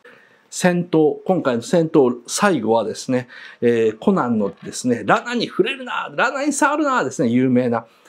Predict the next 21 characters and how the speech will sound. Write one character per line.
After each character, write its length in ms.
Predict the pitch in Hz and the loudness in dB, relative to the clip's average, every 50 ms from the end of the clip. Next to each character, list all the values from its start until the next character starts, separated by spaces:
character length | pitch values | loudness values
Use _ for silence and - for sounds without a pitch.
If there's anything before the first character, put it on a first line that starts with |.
| - - - | -16 -4 0
え 640 | 170 170 170 165 156 151 151 143 143 143 135 139 | 2 2 4 4 2 2 2 2 2 2 2 2
ー、 20 | 135 | 4
ラ 140 | 147 175 202 | 4 2 2
ナ 120 | 185 160 | 2 0
が 120 | 147 131 | 0 0
で 100 | 120 120 | 0 -2
す 160 | 117 - - 151 | -4 -4 -4 -2
ね、 60 | 123 | 0
艦 180 | - 190 190 | 0 0 0
砲 140 | 180 185 175 | 0 0 0
射 100 | 175 208 | 2 2
撃 160 | 175 160 156 | 0 0 0
の 80 | 139 131 | -2 -2
衝 200 | - - 160 151 | 2 2 2 2
撃 180 | 147 151 165 165 | 2 0 0 0
で 100 | 160 151 | 0 0
気 160 | - - 160 | 0 0 0
絶 160 | 170 175 175 | 0 0 0
し 60 | - | 0
て 60 | - 151 | -2 0
倒 180 | - - 175 | 0 0 0